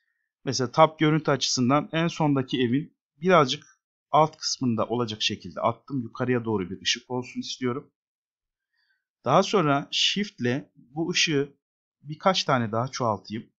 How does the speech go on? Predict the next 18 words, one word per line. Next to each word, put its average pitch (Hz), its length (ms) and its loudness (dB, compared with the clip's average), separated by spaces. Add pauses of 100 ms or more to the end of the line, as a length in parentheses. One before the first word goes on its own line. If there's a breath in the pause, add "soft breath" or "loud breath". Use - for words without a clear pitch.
(840)
Ve 151 160 -2
bunları 165 540 0 (420)
şu - 220 -10
şekilde 143 520 -6
çeşitli, - 760 -2 (1120)
e, 104 120 -8
yüksekliklerde 143 1080 -2
ya 139 240 0
da 143 340 -2 (580)
açılarda 139 580 0
yerleştireyim. 120 800 -2
Yine 127 200 -2
Shift - 380 -6
ile 117 280 -8 (1500)
bir 143 160 -10
tane 101 300 2
daha 85 200 -2
çoğaltayım. 131 680 -4